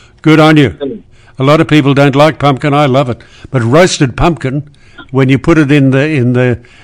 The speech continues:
Speaker 1: in the, uh, the juice of the, of the meat and roast it in the oven with the meat, fabulous roasted pumpkin.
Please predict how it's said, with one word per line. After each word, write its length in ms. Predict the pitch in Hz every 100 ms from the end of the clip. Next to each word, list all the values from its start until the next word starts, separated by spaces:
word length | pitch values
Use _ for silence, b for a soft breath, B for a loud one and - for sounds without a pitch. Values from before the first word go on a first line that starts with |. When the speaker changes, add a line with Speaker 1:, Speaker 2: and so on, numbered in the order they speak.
| b
Speaker 1:
in 180 | 131 120
the, 420 | 123 123 120 117
uh, 140 | 120 117
the 160 | 117
juice 380 | 101 156 175 -
of 140 | 120 117
the, 220 | 120 120 B B
of 140 | 135
the 100 | 117
meat 240 | 131 151 117
and 160 | 117
roast 280 | 127 151 147
it 100 | 143
in 100 | 127
the 140 | 123 131
oven 240 | 131 113
with 160 | 120 107
the 80 |
meat, 320 | 123 143 - -
fabulous 880 | - - - 143 143 131 113 - 143
roasted 380 | 127 - 120
pumpkin. 380 | 135 135 - 127